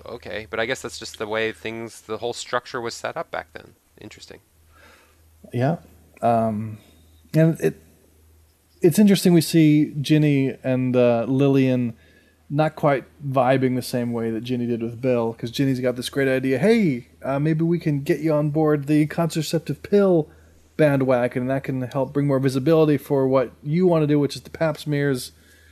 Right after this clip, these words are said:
Speaker 2: Um, but Lillian doesn't really see it as something that can,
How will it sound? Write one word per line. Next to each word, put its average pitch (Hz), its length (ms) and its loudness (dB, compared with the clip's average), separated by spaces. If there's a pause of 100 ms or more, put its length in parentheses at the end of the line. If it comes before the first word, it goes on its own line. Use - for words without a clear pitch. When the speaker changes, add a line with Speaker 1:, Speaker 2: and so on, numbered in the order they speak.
(440)
Speaker 2:
Um, 117 540 -6 (520)
but 131 280 -2
Lillian 127 300 0
doesn't 117 240 0
really 113 240 -4
see 123 300 -4
it 113 120 -2
as 107 600 -8
something 120 340 -6
that 107 180 -6
can, 110 280 -10